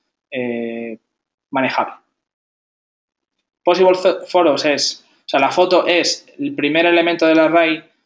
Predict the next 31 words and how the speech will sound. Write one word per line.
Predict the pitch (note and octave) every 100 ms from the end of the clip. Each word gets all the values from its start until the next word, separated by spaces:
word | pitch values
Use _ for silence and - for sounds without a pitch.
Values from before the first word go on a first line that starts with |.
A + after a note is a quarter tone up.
| _
possible | - E3 D#3+ D#3+
photos | F#3 D#3+ - -
si | - - C#3 A#2+
la | C3 C#3
longitud | C3 C3 C#3
del | D3 D3+
array | D3+ D#3
es | D#3+
uno, | G#3 A3 - _ _ _ _ _ _ -
si | - D#3
no, | D#3 F#3 -
u-, | D3+ -
es | C3+ B2+
nulo. | A#2 A2+ - _ _ _ _ _ _ _ _ _ _ _ _ - - _ _ _ _ _ _ _ _
Y | D#3+
entonces | D#3+ F#3+ G3+
ahora, | D#3+ F#3+ F#3 - _ _ _ _ -
si, | - - D#3+ C#3+ F2+ - _ _ _ _ _ _ _ _
si | - - E3 D#3 D3+ D3+ D#3 D#3 D3+ D3+ - -
foto | - G3 G3
existe, | G#3 - B3 - A#3 - _ _ _ _ _ _ _ -
¿vale? | D#3 G3
Cargaremos | - - C#3+ E3 E3
la | D#3+
plantilla | E3 E3 G3+ G3 A#3 -
y |
si | E3 D#3
no, | D#3
tendremos | F3 E3+ E3+
que | E3
devolver | D#3+ D#3 D#3 E3 -